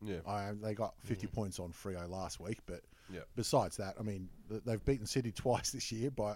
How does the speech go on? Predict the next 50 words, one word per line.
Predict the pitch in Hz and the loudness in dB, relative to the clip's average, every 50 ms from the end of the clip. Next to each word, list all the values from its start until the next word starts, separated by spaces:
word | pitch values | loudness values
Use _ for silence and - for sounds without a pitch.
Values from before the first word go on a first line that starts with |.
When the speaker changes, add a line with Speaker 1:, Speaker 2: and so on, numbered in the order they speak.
| - | -2
Speaker 2:
a | - 98 | -6 -4
goal | 92 120 113 110 104 95 - - - - - - | 2 4 4 4 4 2 -2 -10 -20 -20 -10 -6
each | 110 101 - - | -6 -6 -4 -4
time. | - 98 85 76 - - - - | -6 -6 -6 -6 -10 -14 -12 -8
Speaker 1:
Yep. | 98 92 - - - - - - - - - - - - | -6 -6 -6 -6 -10 -18 -20 -20 -20 -20 -20 -20 -12 -6
Speaker 2:
Um, | 113 107 107 107 107 107 117 - | -2 0 2 2 2 2 2 2
I | - 165 | 4 6
thought | 170 147 - | 6 6 6
Big | - 147 131 | 4 0 2
Ruffy | 113 135 139 - - 113 | 4 4 4 4 4 0
kicked | - - 117 - | -2 -2 -6 -4
some | - 120 107 | -4 -2 0
nice | 120 120 117 - - | 2 2 2 0 0
goals. | - 123 123 127 127 120 - - 117 117 120 | 0 0 0 0 0 -2 -6 -10 -14 -12 -10
Um, | 117 110 107 107 107 107 107 107 107 101 - - - - 127 131 | -8 -6 -4 -4 -2 -2 -4 -4 -4 -8 -10 -14 -20 -16 -12 -10
Speaker 1:
Yep. | 139 - - - - - - - - - - - - | -10 -10 -12 -16 -20 -20 -20 -20 -20 -20 -20 -18 -18
Speaker 2:
It's, | - - - - | -16 -8 -4 0
uh, | 107 101 101 | 0 2 2
won | 104 131 127 113 | 4 4 4 2
some | - 113 107 | 2 0 2
one-on-one | 117 113 104 104 110 117 117 | 4 4 4 4 2 2 0
contests, | - 110 92 82 - 95 - | 0 -4 -4 -2 -2 -4 -4
which | - 101 101 | -4 -4 -4
hasn't | 95 85 98 87 | -4 -4 -4 -4
done | - 92 92 | -4 -4 -4
often. | 92 92 - 127 131 - - - - - - - - | -4 -6 -6 -8 -8 -10 -12 -16 -20 -18 -14 -4 2
Um, | 110 113 117 113 117 - | 4 6 6 6 4 2
but | - 127 - | 0 0 2
for | - 135 | 4 4
me, | 160 156 127 | 6 6 6
the | 110 110 120 113 104 - - - - - - | 6 4 2 0 0 -2 -8 -18 -18 -8 -2
two | - 165 | 2 2
standouts | 147 - - 127 123 127 127 117 98 - | 2 2 4 4 4 6 6 4 2 0
at | 101 98 | 0 2
Hawthorn | 110 117 113 - 98 92 92 | 4 4 4 2 0 0 2
were, | 95 98 95 95 95 - - | 2 4 4 4 2 0 0
one, | 113 120 104 87 80 - | 0 0 0 0 0 2
Burgoyne. | - 113 113 110 87 80 80 104 127 - - - - - - - - - - - | 6 6 6 6 4 0 -2 -4 -4 -6 -10 -20 -20 -20 -20 -20 -20 -18 -12 -6
Um, | 101 98 98 98 95 98 - - - | -4 -2 -2 -2 -2 -4 -6 -6 -4
the | 113 110 | -2 0
amazing | 110 117 123 135 143 143 127 - 117 113 113 104 - - - - - - | 2 4 6 6 6 4 4 2 2 0 0 -2 -6 -12 -20 -20 -12 -6
what | 113 113 110 | -2 -2 0
he | 90 120 113 | 0 0 0
can | - 117 104 95 - | 0 0 -2 -2 -4
still | - - - 120 113 107 | -8 -4 0 2 2 4
do | - 107 104 98 95 95 | 4 4 4 4 4 2
at | - - | -2 -6
thirty-five | - - - 113 107 104 92 87 104 101 98 98 98 98 95 85 | -8 0 4 6 6 6 6 4 4 4 4 4 2 0 -2 -4
Speaker 1:
Yep. | 90 85 | -6 -6
Speaker 2:
and | 85 85 | -6 -8